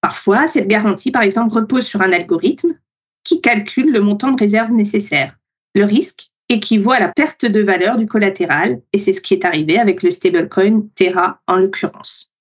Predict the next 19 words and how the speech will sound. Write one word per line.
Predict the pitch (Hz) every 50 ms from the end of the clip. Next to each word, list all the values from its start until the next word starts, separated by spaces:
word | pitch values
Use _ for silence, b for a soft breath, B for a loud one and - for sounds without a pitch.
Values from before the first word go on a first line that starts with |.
| _ _ _ _ -
Le | - 247 269
deuxième | 294 392 381 285 277 269 254 240
épisode | 220 220 - 214 190 190 185 202 - -
de | - - 196 208
la | 202 196 190
saison | 196 - 196 196 208
deux | 214 196 190
mille | 196 185 180
vingt-deux, | 180 190 190 190 196 240 330 349
c'est | 339 - - 269
l'ofac, | 226 226 214 208 208 - - - - - -
le | 208 190 - - 196 196 202
régulateur | 208 202 196 202 208 208 208 208 220 220 214
américain | 202 196 175 170 170 165 - - 277 349 359
qui | - - 294 247
a | 220
sanctionné | 208 208 - - 302 320 330 - - - 294 247 247 269
certains | 302 - 294 - - 220 208 214 208
acteurs | 196 196 - - - 185 175 196 311 - - - _